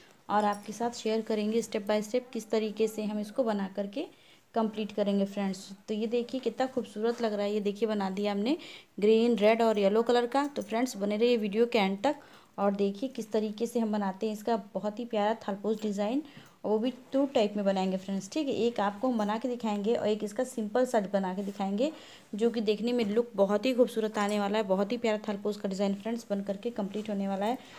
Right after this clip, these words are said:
तो चलिए देखते हैं पहले इसको किस तरीके से बनाएंगे, उसके बाद से फिर आपको बताते हैं किस तरीके से इसको थालपोस्ट में अटैच करेंगे फ्रेंड्स।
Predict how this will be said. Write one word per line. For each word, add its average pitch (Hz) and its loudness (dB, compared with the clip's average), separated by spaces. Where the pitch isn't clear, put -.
तो 220 -8
चलिए 233 2
देखते 226 0
हैं 247 -2
पहले 220 0
इसको - -2
किस 277 0
तरीके 226 8
से 226 4
बनाएंगे, 202 6
उसके - -2
बाद 220 4
से 214 -6
फिर 214 0
आपको 196 0
बताते 196 -2
हैं 214 -6
किस 226 -4
तरीके 214 2
से 196 -4
इसको 196 -2
थालपोस्ट 214 -2
में 285 2
अटैच 202 4
करेंगे 180 -2
फ्रेंड्स। 185 -8